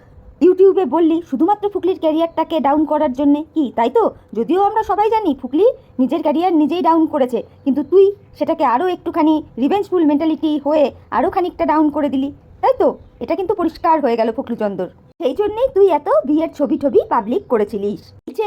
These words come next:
অনেকেই বলছে না যে ফুকলির ভিউজ ডাউন হয়েছে কন্ট্রোভার্সি ক্রিয়েটারদের জন্য, একদমই নয়। ফুকলির ভিউজ ডাউন হয়েছে একে ফুকলির নিজের দোষে, আর দ্বিতীয়ত হচ্ছে গিয়ে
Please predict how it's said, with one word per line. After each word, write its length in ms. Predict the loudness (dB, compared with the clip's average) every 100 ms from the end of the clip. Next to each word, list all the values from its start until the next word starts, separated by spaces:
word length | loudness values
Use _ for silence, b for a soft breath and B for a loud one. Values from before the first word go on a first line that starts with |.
| -2
অনেকেই 360 | -2 -2 -2 0
বলছে 260 | -2 -2
না 180 | -2 -2
যে 100 | -2
ফুকলির 320 | -4 -2 -2 0
ভিউজ 300 | 0 -2 -2
ডাউন 260 | -2 0
হয়েছে 240 | -2 -2 -4
কন্ট্রোভার্সি 440 | -4 -2 -4 -4
ক্রিয়েটারদের 520 | -6 -4 -2 -4 -4 -6
জন্য, 240 | -4 -2 -4 B B
একদমই 400 | -4 -2 -2 0
নয়। 340 | 2 2 0 -4 b -14
ফুকলির 320 | -6 -2 -2
ভিউজ 320 | -2 -2 -2 -2
ডাউন 240 | 0 2
হয়েছে 260 | 0 -2 -2
একে 240 | -2 -4
ফুকলির 300 | -6 -2 2
নিজের 320 | 2 2 -2
দোষে, 280 | -4 -2 -2 b b -6
আর 140 | -4
দ্বিতীয়ত 440 | -2 -2 0 0 0
হচ্ছে 340 | -2 -4 -4
গিয়ে 180 | -2